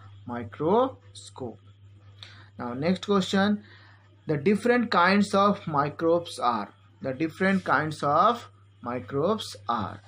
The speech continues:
that is bacteria, virus, fungi, protozoa. These are the different kinds of microbes.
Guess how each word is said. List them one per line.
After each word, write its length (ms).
that 180
is 480
bacteria, 840
virus, 560
fungi, 600
protozoa. 600
These 240
are 180
the 140
different 440
kinds 340
of 280
microbes. 720